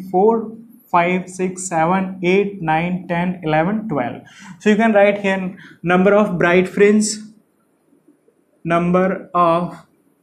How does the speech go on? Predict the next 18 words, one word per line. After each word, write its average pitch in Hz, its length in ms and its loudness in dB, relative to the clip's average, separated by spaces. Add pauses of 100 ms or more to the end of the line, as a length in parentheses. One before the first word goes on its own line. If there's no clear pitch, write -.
(1300)
bright 165 680 0 (140)
fringe, 185 420 2 (2500)
fringes 175 600 2 (540)
that 175 240 2
you 185 80 6
can 185 180 0
count 180 400 -2 (160)
twelve। 180 460 0 (380)
Similarly 202 840 2 (380)
B 190 180 2
part 180 580 2
number 175 600 -2 (120)
of 175 380 2 (1160)
dark 165 420 4
fringes 180 680 -2
or 160 100 -4
dark 156 320 0
spot? 180 460 -4